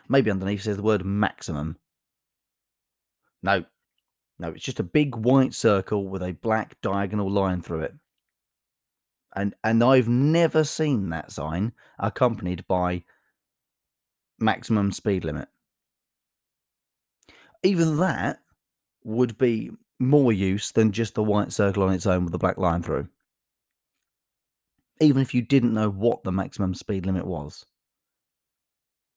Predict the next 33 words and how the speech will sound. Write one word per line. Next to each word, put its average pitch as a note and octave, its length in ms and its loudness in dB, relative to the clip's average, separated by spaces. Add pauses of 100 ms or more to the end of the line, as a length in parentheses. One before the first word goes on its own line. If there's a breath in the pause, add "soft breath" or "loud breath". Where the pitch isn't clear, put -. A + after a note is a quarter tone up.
you A#2 140 0
might A#2 200 0
be G#2+ 80 0
able G#2 100 2
to G2+ 80 0
work G2 200 2
it G2+ 60 -2
out. F2 160 -2
You F#2+ 60 -2
might G2 200 -2
think F#2+ 140 -8
to F#2+ 80 -10
yourself, F#2+ 240 -6 (420 soft breath)
"Well, G#2 100 0
it G2+ 80 0
was, C3 300 0 (720)
you A2+ 80 0
know, E2+ 260 -6
thirty G2 540 -2
in F#2 60 -4
the F2+ 100 -6
town, F#2 540 -4
and G#2 100 -4
then G#2 80 0
we G#2+ 80 0
hit A2 100 -2
the - 60 -8
motorway, G2 600 -4 (680)
and G2 180 -2
then F#2+ 60 -2
it F#2 60 -8
said G#2+ 160 -4
fifty." G2 600 -4